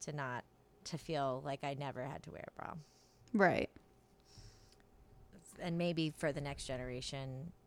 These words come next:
Speaker 1: it'll be different.
Speaker 2: Like, I was proud of myself 'cause I haven't been wearing a bra at all in the house, but I even went to Ace Hardware without a bra. And that was like, I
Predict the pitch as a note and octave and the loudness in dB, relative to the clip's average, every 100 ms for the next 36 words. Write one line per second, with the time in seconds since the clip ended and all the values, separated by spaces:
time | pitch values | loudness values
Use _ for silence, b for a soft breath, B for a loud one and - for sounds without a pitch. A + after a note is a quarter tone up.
0 | - D3 C#3 C3+ C#3 C3 C3 B2+ C3+ C#3 | -6 -2 -2 -2 -2 0 -2 -2 -6 -8
1 | B1+ - - - - - - b b b | -10 -12 -14 -14 -12 -14 -16 b b b
2 | b b b b B3 A#3+ A#3 - G#3+ A3+ | b b b b 12 12 12 12 12 12
3 | C4+ D#4 D#4 A#3 A#3 A3+ A3 A3+ A3+ - | 12 12 12 10 10 12 12 12 10 10
4 | A3+ A3 - G3+ G3+ G#3 G3+ F#3+ F#3 F3+ | 10 10 8 12 12 12 8 8 8 8
5 | F3+ F3+ F3+ F#3+ - - - - G3+ F3+ | 10 12 10 6 0 -20 -20 0 6 8
6 | F#3 F#3+ A3 b b b b b - - | 10 10 6 b b b b b -20 0
7 | G#3 G#3 G#3+ G3 A3 - - G3+ F3+ A3+ | 6 8 10 10 12 10 10 10 12 12
8 | A3+ G#3+ G#3+ G3+ G#3+ G#3+ G3 A#3+ G#3+ F3 | 12 10 10 10 12 12 12 10 10 8
9 | F#3 - - - - G3+ G#3 G#3+ G#3+ A3+ | 6 4 6 6 6 4 8 12 12 12
10 | G#3+ G3 - A#3 | 12 12 10 8